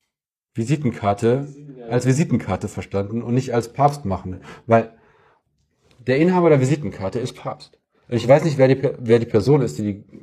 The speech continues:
Speaker 1: erhalten hat, aber sie ist jetzt auch Papst. Und die Frage ist, ist jetzt vielleicht irgendwo ein Aktenordner mit der diskordianischen Vi-, Papstkarte?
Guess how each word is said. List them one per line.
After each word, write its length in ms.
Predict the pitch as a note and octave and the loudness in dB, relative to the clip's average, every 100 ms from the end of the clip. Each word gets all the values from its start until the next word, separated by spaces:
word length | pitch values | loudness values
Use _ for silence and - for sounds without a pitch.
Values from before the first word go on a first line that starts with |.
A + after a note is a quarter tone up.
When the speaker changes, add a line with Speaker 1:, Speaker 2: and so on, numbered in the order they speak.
| _ | _
Speaker 1:
erhalten 500 | - F#2+ C3+ D3 A2 | -14 -6 -4 -4 -6
hat, 120 | F#2 G#2 | -8 -6
aber 140 | G#2+ | -4
sie 140 | A2+ | -4
ist 120 | C#3+ G#2+ | -4 -4
jetzt 160 | - | -4
auch 200 | E3+ - | -6 -8
Papst. 400 | - - - _ _ _ _ - - | -10 -14 -14 _ _ _ _ -20 -12
Und 80 | A2 | -4
die 40 | G#2+ | -4
Frage 380 | - D3+ D3+ | 0 0 2
ist, 100 | A#2+ | 0
ist 160 | C3+ - | -2 2
jetzt 200 | D#3+ D#3+ | 0 0
vielleicht 320 | D3 D3 D3 | 0 2 2
irgendwo 760 | E3+ G3+ G#3 - B2+ C3+ F3 - _ _ _ _ _ _ _ _ _ _ _ _ _ _ _ _ _ | 2 2 2 -2 0 0 -2 -12 _ _ _ _ _ _ _ _ _ _ _ _ _ _ _ _ _
ein 260 | B2+ B2 C3 | 2 2 2
Aktenordner 800 | F3 - C3 F2+ - G2+ B2 C#3+ _ _ - | -2 -4 -2 -2 -2 -6 -8 -10 _ _ -2
mit 160 | A#2 | 2
der 80 | A#2+ | 2
diskordianischen 640 | A2+ - A2+ B2 C#3+ C3+ | 2 2 4 4 2 0
Vi-, 260 | F3+ - - _ _ _ - | -2 -2 -10 _ _ _ -8
Papstkarte? 720 | C3+ D#3 - - E2 - | 0 0 -2 -4 -4 -6